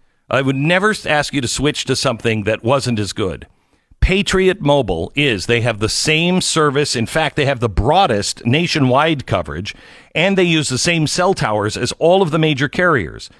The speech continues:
So you're gonna get the same great service. Why haven't you switched yet? Patriot Mobile. Patriot mobile dot com slash Beck. Call, uh, th-, their U S based customer service team at nine seven two Patriot, nine seven two Patriot.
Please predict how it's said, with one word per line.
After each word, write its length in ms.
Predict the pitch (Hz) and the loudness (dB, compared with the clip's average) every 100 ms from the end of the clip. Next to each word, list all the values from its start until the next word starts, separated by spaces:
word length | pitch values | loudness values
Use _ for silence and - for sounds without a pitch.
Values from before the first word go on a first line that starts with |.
| _ _ _ | _ _ _
So 140 | - 151 | -2 0
you're 180 | 143 | 2
gonna 180 | 143 208 | 2 2
get 140 | 208 180 | 0 -2
the 80 | |
same 280 | 143 170 160 | -2 0 0
great 260 | 139 147 135 | 0 0 0
service. 420 | 160 143 95 - - - - | -2 -2 -4 -10 -16 -18 -2
Why 520 | 127 135 143 156 - - | 2 2 2 -2 -8 -8
haven't 400 | - 127 120 - | -2 0 0 -2
you 140 | 117 113 | -4 -4
switched 500 | - 156 151 - 107 | -2 -2 -2 -4 -6
yet? 340 | 85 - - - - - _ _ _ _ | -6 -8 -18 -20 -20 -20 _ _ _ _
Patriot 720 | - 160 165 - 170 160 - - | 0 0 0 0 2 0 -2 0
Mobile. 640 | 139 151 131 80 - - _ _ - | 4 4 2 -2 -6 -18 _ _ -2
Patriot 460 | 175 180 185 175 | 0 0 0 2
mobile 300 | 160 165 170 | 2 2 2
dot 320 | 143 147 165 | 2 0 0
com 320 | - 143 156 156 | 0 0 0 0
slash 500 | - 147 143 147 - | -2 0 0 -2 -2
Beck. 460 | 117 139 87 - _ _ _ _ _ | -2 -2 -4 -10 _ _ _ _ _
Call, 480 | - 151 165 202 202 - | -4 2 4 4 2 0
uh, 400 | 123 117 107 - | 2 2 0 -4
th-, 180 | 113 - | -8 -10
their 360 | 117 117 110 | -2 0 0
U 260 | 104 139 190 | 0 2 2
S 160 | 170 | 0
based 380 | 131 156 156 - | -2 -2 -2 -4
customer 480 | - 170 - 190 170 | -2 -2 0 0 0
service 400 | - 175 156 - | 2 0 0 -2
team 360 | 120 101 107 135 | -2 0 0 0
at 200 | 113 - | -2 -2
nine 360 | 107 123 156 151 | 0 2 0 0
seven 320 | 156 135 127 | 0 -2 0
two 160 | 127 | 0
Patriot, 480 | 101 135 135 104 120 | 0 -2 0 -4 -2
nine 200 | 120 139 | -2 -2
seven 280 | - 131 113 | -2 -2 -2
two 160 | 120 101 | -4 -2
Patriot. 560 | 139 135 82 80 - | -2 -2 -6 -8 -10